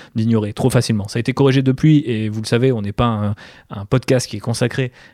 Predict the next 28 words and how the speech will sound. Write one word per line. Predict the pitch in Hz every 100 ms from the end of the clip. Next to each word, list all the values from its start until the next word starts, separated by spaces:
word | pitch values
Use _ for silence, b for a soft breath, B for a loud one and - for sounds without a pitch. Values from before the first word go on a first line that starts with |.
| B
à |
la | 107
partie | 104 101 - 107
jeu, | 104 143 170 B B -
mais | 120 165
on | 180 123
aime | 117
bien | 139
en | 151
parler | 113 113 143
justement | 117 110 135 139
sur, | - 123 120
euh, | 101
bah, | 95 98 95 -
comment | 113 127
ça | -
représente | 104 104 104 120 135
la | 104
saveur, | - 107 113 143 - _ _ _ _ _ -
l'histoire | 117 101 - 123 131
de | 110
la | 104
faction | 98 107 131 131
sur | -
la | 101
table | 101
de | 98
jeu. | 101